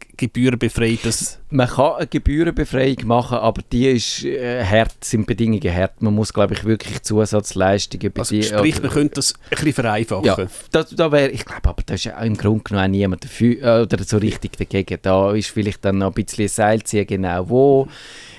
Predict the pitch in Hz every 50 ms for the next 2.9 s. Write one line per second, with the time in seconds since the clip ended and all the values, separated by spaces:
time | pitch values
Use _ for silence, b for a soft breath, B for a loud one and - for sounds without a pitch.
0 | B B - 123 135 131 117 120 147 151 135 107 98 101 120 113 101 107 - 127
1 | 165 131 - - 101 - 143 147 135 135 143 104 - 156 - - - 143 139 147
2 | 156 165 156 - - - 147 139 143 - - 131 127 127 120 - -